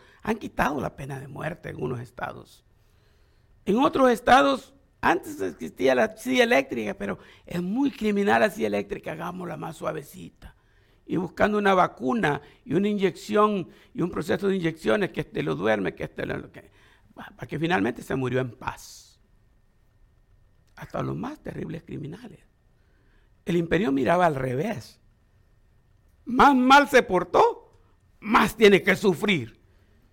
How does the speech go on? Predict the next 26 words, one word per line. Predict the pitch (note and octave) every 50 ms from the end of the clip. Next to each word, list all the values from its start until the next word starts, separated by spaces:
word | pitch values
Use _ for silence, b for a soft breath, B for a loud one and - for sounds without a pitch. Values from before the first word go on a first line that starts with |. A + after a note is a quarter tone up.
| _ _ _ _ _ _ _ _ _ _ _ _ _ _
Y | - B3+
la | C4 B3+ B3+
gente | G3 C#4+ F#4+ G#4 - B4+ -
pasaba | - - G3+ F#3+ B3+ D4 D#4 D#4 -
por | - A3+ G#3
el | G3+ F#3+
lado | A#3 C4+ E4+ E4
y | D4
le | C4 B3 A#3
injuriaba. | A3+ G#3+ E3 G#3+ F#3+ F#3 A3+ C4+ D#4 E4 D4+ C4+ G3+ - b b b b b b _
Y | - E3
se | - - B3+
burlaban | B3 B3 B3+ A#3+ A3+ A3+ A3+ A#3+ C4 C#4+ D4 D4+ C#4+ C4+ A#3 A3+
y | A3+ A3
le | A3
decían: | A3 G3+ G#3+ - E4+ - C4+ A#3 - B B B B
"Ay, | - - - C#4 A#4 B4 A#4 G#4+ -
pícaro, | - - D3 - - - - E3 F3
vos | G#3 C4+ D#4 D4+
fuiste | - - D#4+ - - -
el | -
que | - B3+ A#3
violaste | A#3+ A#3 B3 C#4+ D4 - - -
a |
mi | C4+ D4+ F4+ F#4
hija. | D4 - - -